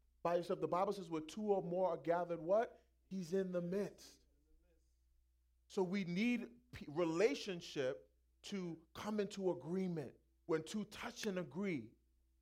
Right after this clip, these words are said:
it shall be established. So we need that contact for things to be established. Come on. And though one can overpower him who is alone,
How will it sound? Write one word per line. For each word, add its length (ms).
it 80
shall 280
be 180
established. 840
So 160
we 180
need 380
that 240
contact 720
for 120
things 380
to 100
be 180
established. 500
Come 180
on. 200
And 280
though 460
one 400
can 300
overpower 720
him 280
who 180
is 120
alone, 520